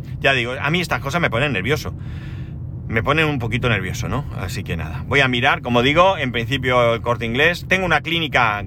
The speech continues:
clínica, clínica al lado de, al lado de la oficina. Voy a ver si ahí lo hacen. Y si lo hacen y,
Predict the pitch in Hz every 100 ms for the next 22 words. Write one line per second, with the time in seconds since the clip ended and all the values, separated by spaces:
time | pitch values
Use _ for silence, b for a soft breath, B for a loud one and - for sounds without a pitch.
0 | 92 135 147 123 117 110 131 143 127 117
1 | 110 117 127 120 117 113 110 107 95 -
2 | - - - - - - - 127 135 143
3 | 127 120 117 110 107 113 113 113 123 139
4 | 165 165 B B 139 165 139 139 123 120
5 | 120 113 - 160 190 156 127 B - 135
6 | 135 127 135 131 147 151 170 160 156 151
7 | 151 147 143 131 131